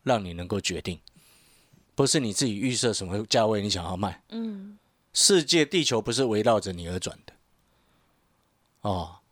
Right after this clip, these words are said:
Speaker 1: 这句话其实很深啊，因为很多人都觉得自己最重要嘛。
Speaker 2: 对。
Speaker 1: 对不对？
Speaker 2: <laughs> 是的。
Speaker 1: 很，这很正常。
Speaker 2: 嗯。
Speaker 1: <laughs> 这很正常啊，每一个人都觉得自己最重要，很正常啦。
Speaker 2: 嗯。
Speaker 1: 但是呢，我要跟各位讲，就是说外在的环境的现实是这样，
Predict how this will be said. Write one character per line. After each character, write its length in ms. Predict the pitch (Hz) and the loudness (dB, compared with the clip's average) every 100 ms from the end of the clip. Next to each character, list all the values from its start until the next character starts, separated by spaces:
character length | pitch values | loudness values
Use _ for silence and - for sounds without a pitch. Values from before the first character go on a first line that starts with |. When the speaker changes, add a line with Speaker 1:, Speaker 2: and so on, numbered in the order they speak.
| - | -4
Speaker 1:
这 100 | 160 | 2
句 80 | 170 | 6
话 120 | 170 | 6
其 120 | - | 4
实 320 | 123 131 131 | 0 2 2
很 220 | 110 117 107 | 2 0 2
深 260 | 147 139 | 2 2
啊， 160 | 117 113 | 2 2
因 80 | 160 | 2
为 80 | |
很 120 | 135 113 | 2 2
多 120 | 139 | 2
人 60 | 123 | 2
都 140 | 127 | 0
觉 160 | 120 107 | 0 0
得 140 | 110 | 0
自 120 | - | -2
己 80 | 101 | -4
最 160 | - 104 | -2 -2
重 160 | 101 | 0
要 200 | 98 85 | -2 -4
嘛。 60 | 78 311 254 | -6 -12 0
Speaker 2:
对。 300 | 247 220 208 | 0 2 0
Speaker 1:
对 380 | 240 - - 277 | 0 -6 -8 -2
不 140 | 220 | 2
对？ 200 | 202 196 175 | 6 8 6
Speaker 2:
<laughs> 40 | 262 | 2
是 280 | - 233 226 | -8 -8 -6
的。 280 | 190 165 - - - _ _ _ _ _ _ _ | -2 -2 -2 -6 -14 _ _ _ _ _ _ _
Speaker 1:
很， 240 | - 160 175 | 0 0 4
这 140 | 220 | 4
很 100 | 160 | 4
正 200 | 214 170 | 4 4
常。 200 | 131 117 131 131 - 196 | 2 0 0 0 4 2
Speaker 2:
嗯。 280 | 262 233 202 | 2 -4 2
Speaker 1:
<laughs> 20 | |
这 100 | 247 | 4
很 100 | 151 | 6
正 200 | 214 151 | 4 4
常 180 | 120 117 | 2 2
啊， 80 | |
每 180 | 131 139 | 2 4
一 40 | 160 | 4
个 80 | |
人 100 | 156 | 2
都 80 | 165 | 2
觉 140 | 165 135 | 2 4
得 80 | |
自 100 | 127 | 4
己 80 | 120 | 0
最 160 | 101 120 | 2 2
重 180 | 110 104 | 2 0
要， 140 | 98 | 0
很 100 | 95 | 2
正 220 | 113 156 | 2 2
常 180 | 98 90 | 0 -8
啦。 160 | - - | -10 -10
Speaker 2:
嗯。 420 | 226 240 208 226 - | -6 -6 -6 -10 -2
Speaker 1:
但 160 | - 214 | 4 6
是 140 | 262 | 8
呢， 100 | 202 | 8
我 120 | 147 | 10
要 80 | 170 | 10
跟 160 | 190 190 | 8 4
各 80 | 190 | 6
位 100 | 180 | 6
讲， 180 | 120 | 4
就 80 | 113 | 2
是 60 | 151 | 2
说 160 | 147 | 4
外 220 | 139 208 165 | 6 6 6
在 180 | 175 | 4
的 80 | 139 | 4
环 180 | 113 113 | 2 0
境 140 | 131 | 0
的 80 | 113 | 2
现 240 | - 190 104 | 2 2 -2
实 160 | 90 | -6
是 160 | 85 104 | -4 -4
这 140 | 101 | -4
样， 120 | 87 | -6